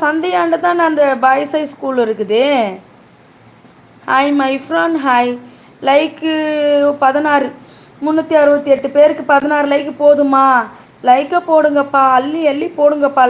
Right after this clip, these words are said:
லைக்கு. எல்லாரும் ஒரு, ஒரு பத்து, பத்து லைக் போடுங்க பாப்போம். டக்கு டக்குன்னு போடுங்க,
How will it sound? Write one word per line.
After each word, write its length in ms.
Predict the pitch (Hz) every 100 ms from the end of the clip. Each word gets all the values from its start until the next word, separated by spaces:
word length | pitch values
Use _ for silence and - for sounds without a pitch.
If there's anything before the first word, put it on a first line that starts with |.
| 240
லைக்கு. 300 | 247 262 247 - - - 294 311
எல்லாரும் 460 | 381 392 349 403
ஒரு, 120 | 370 330
ஒரு 100 | 302 285
பத்து, 220 | 285 277
பத்து 240 | 277 277 262
லைக் 220 | 359 359
போடுங்க 240 | 285 269 247 254
பாப்போம். 320 | 247 247 240 - - - _ -
டக்கு 180 | 302 302
டக்குன்னு 300 | 311 349 320 285
போடுங்க, 280 | 294 262